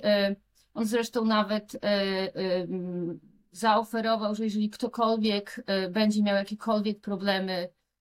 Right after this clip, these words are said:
prawne z wypowiedziami na, na Twitterze, to, wiesz, to Twitter zapłaci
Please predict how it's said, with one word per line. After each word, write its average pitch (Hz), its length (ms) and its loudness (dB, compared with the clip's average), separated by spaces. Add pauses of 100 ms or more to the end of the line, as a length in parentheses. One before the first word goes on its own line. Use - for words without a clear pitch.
(300)
prawne 208 680 0
z 196 300 -8
wypowiedziami 208 680 0
na, 202 140 -2 (200)
na 196 220 -2
Twitterze, 196 720 -2
to, 180 500 -2
wiesz, 160 260 -6
to 165 100 -10
Twitter 208 380 -2
zapłaci 196 800 -2